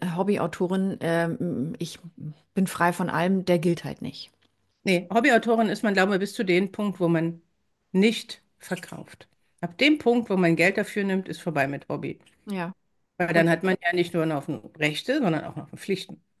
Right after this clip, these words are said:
Speaker 1: Genau. Ja, das ist schon richtig. Genau. Es ist halt, äh, ja. Aber es ist, der Markt ist voll, ne? Üb-, wir haben, wir haben Vollprofis, ähm,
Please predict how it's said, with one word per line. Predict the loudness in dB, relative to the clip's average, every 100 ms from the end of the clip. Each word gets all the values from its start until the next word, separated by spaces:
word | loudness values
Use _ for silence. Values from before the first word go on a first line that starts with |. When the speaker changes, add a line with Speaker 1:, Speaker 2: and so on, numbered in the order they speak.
| _
Speaker 1:
Genau. | -6 -4 -6 -12 _ -20 -4
Ja, | 4 6
das | 6 2
ist | -6 -10
schon | -4 -4
richtig. | -4 -8 -12 -16 -14 -10
Genau. | -8 -8 -10
Es | -10
ist | -10 -4
halt, | -4 -4 -8 -12
äh, | -12 -12
ja. | -12 -14 _ _ -20 -20 -16 -16 -16 -16 -12 0
Aber | 4 6
es | 6
ist, | 4 4 4 6
der | 8
Markt | 8 6 0
ist | -6 -6 -8
voll, | -8 2 6 6 4
ne? | 4 4 4
Üb-, | 2 0 -4
wir | 0 2
haben, | 2 2 0 -2
wir | -4
haben | 0 0
Vollprofis, | 4 4 4 4 4 4 0 0 -4 -8 -4
ähm, | 0 2 2 2 0 -2